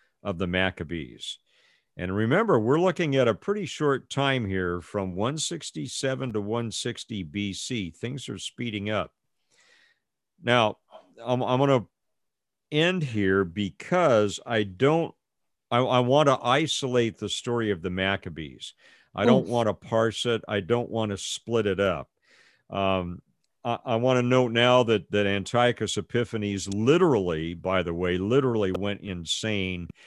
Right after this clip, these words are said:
Speaker 1: and he died in one sixty-three B C in Persia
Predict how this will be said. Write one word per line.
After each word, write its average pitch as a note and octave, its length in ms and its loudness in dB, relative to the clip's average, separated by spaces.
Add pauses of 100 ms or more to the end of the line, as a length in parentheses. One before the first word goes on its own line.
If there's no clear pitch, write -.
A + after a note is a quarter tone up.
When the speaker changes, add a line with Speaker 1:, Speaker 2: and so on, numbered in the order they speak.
(300)
Speaker 1:
and F#2+ 160 -2
he A#2 220 0
died G#2 420 4
in F2+ 220 0
one G2+ 320 -2
sixty-three G2 920 -6
B F#2 320 -4
C G2 480 -6
in C#3 280 -2
Persia E2 720 -4